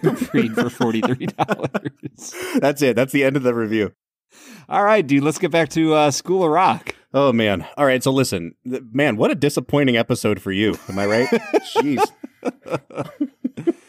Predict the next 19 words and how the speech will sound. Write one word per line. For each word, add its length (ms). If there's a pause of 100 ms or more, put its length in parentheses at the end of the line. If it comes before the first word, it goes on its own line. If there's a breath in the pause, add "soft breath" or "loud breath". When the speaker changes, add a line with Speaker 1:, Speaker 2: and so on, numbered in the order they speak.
(560 loud breath)
Speaker 1:
Dude, 60
Speaker 2:
So 240
Speaker 1:
I'm 160
Speaker 2:
this 100
Speaker 1:
hav-, 80
Speaker 2:
whiskey 200
Speaker 1:
I'm 80
having 220
a 40
blast, 440
man. 380
Let's, 220
Speaker 2:
This 100
Speaker 1:
let's 100
keep 80
Speaker 2:
whiskey 260
Speaker 1:
going. 220
Speaker 2:
is 160 (180)
categorized 1040